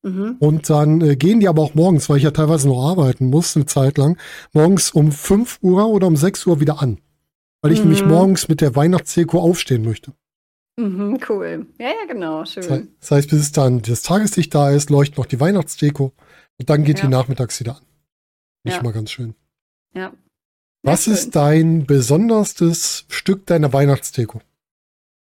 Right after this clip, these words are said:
Speaker 1: Was unbedingt auch sein muss, oder was?
Speaker 2: Ja, oder was du auch sagen willst, das ist das Außergewöhnlichste, was du hast.
Speaker 1: Ja gut, also bei mir, also wie gesagt, ein Muss sind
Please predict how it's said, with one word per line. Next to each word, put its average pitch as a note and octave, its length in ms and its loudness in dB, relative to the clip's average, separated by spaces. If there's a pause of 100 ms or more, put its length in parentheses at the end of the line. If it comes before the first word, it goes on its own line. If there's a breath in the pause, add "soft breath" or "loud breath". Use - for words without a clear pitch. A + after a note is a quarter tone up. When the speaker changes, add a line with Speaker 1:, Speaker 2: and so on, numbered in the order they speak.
(880)
Speaker 1:
Was G#3 300 -6
unbedingt C4 420 0
auch G3 100 -2
sein A3+ 320 -2
muss, C4 260 -2
oder F3+ 280 -4
was? - 200 -10
Speaker 2:
Ja, E3+ 140 2
oder D#3+ 200 2
was F3 180 0
du F#3 80 2
auch D#3+ 60 2
sagen F#3+ 240 2
willst, E3+ 220 0
das D#3 160 0
ist - 20 -2
das - 240 -4
Außergewöhnlichste, A#2+ 920 0
was A#2 160 -6
du B2+ 160 -10
hast. - 220 -20 (1500)
Speaker 1:
Ja A#3 120 -6
gut, A3 160 -2
also G3+ 180 -2
bei A3 120 -2
mir, A#3+ 300 -2
also A3 200 -6
wie A#3+ 80 -4
gesagt, G#3 340 -4
ein G#3 60 -8
Muss D4 380 -4
sind A#3+ 380 -6